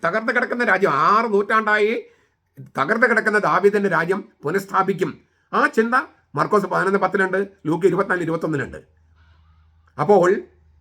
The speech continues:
ഈ ചിന്തകളൊക്കെ അവരുടെ മനസ്സിലുണ്ട്. അത് വെച്ചിട്ട് ചോദിക്കുന്നത്, കർത്താവിന്റെ മറുപടി എന്താണ്? എല്ലാം യഥാസ്ഥാനത്താക്കുന്ന കാലവുമായി ബന്ധപ്പെട്ടതാണ് രാജ്യത്തിന്റെ പുനഃസ്ഥാപനം.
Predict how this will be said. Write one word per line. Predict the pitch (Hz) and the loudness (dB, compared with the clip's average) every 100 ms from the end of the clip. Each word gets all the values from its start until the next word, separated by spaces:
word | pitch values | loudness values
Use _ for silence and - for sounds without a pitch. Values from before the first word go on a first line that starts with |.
| _ 226 | _ -4
ഈ | 240 311 | 0 2
ചിന്തകളൊക്കെ | 240 233 262 247 - - 269 285 - | 2 2 2 0 -4 0 0 0 -2
അവരുടെ | 185 202 196 | -2 0 0
മനസ്സിലുണ്ട്. | 165 165 131 123 104 - _ _ - | -2 0 -2 -2 -10 -16 _ _ -8
അത് | - | 0
വെച്ചിട്ട് | 208 202 202 | 2 2 0
ചോദിക്കുന്നത്, | 147 156 156 127 101 - _ _ _ _ _ _ | 0 -2 -2 -6 -10 -16 _ _ _ _ _ _
കർത്താവിന്റെ | 135 135 165 170 | -6 0 0 0
മറുപടി | 143 165 185 | 0 0 0
എന്താണ്? | 160 156 147 151 165 _ _ _ _ _ _ | 0 -2 -4 -6 -12 _ _ _ _ _ _
എല്ലാം | 156 202 247 269 170 | -2 2 2 2 0
യഥാസ്ഥാനത്താക്കുന്ന | 156 156 226 - 226 220 165 175 185 180 185 - | -2 0 0 0 0 0 0 -2 -2 -4 -4 -2
കാലവുമായി | 131 175 185 180 | 0 0 0 0
ബന്ധപ്പെട്ടതാണ് | 175 151 170 196 160 156 151 156 - _ 120 | 0 -2 -2 -2 -2 -2 -2 -6 -14 _ -2
രാജ്യത്തിന്റെ | 127 135 139 131 | -2 -2 -8 -8
പുനഃസ്ഥാപനം. | 113 104 - 104 76 | -10 -10 -6 -6 -8